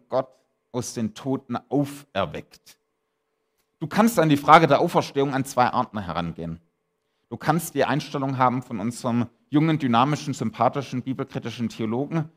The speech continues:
und Wunder per se ausschließen. Dann kann Gott nicht in der Weltgeschichte handeln, dann kann es keine Auferstehung geben. Wenn du jetzt das Weltbild hast, das auch ich habe, dass Gott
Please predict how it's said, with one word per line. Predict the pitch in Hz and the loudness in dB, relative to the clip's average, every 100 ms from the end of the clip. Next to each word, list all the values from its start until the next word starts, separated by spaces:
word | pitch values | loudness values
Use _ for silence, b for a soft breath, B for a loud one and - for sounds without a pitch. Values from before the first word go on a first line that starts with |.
| _ - | _ -6
und | 151 | -2
Wunder | 156 165 160 | 4 6 6
per | 156 147 | 4 0
se | - 147 | 2 0
ausschließen. | 156 156 - 90 82 95 90 _ _ _ - | 0 -4 -6 -10 -10 -12 -16 _ _ _ -4
Dann | 127 131 | -2 -2
kann | 139 131 | -2 -4
Gott | 160 160 | -4 -6
nicht | 151 - | -8 -8
in | 127 | -2
der | 117 | 0
Weltgeschichte | 127 - - 127 117 - 104 | 0 -2 -12 -10 -8 -6 -2
handeln, | 131 151 151 - _ - | -2 -2 -4 -6 _ -2
dann | 117 120 | 0 0
kann | 107 107 | -2 -4
es | 107 | -4
keine | 113 107 | -4 -4
Auferstehung | 107 107 104 - 101 92 | -4 -6 -10 -8 -6 -4
geben. | 101 110 - - _ _ _ _ _ _ _ | -2 -4 -4 -14 _ _ _ _ _ _ _
Wenn | - 147 | -2 2
du | |
jetzt | 156 143 143 143 | 4 2 0 -8
das | 131 | 0
Weltbild | 135 156 147 131 - | 4 4 2 -4 -2
hast, | 123 | -4
das | 117 113 | -2 0
auch | 107 - | 0 -2
ich | - | -2
habe, | 95 95 135 156 156 _ _ | 2 2 2 -2 -4 _ _
dass | 120 123 - - _ _ | 2 2 0 -14 _ _
Gott | 151 139 - | 2 2 -2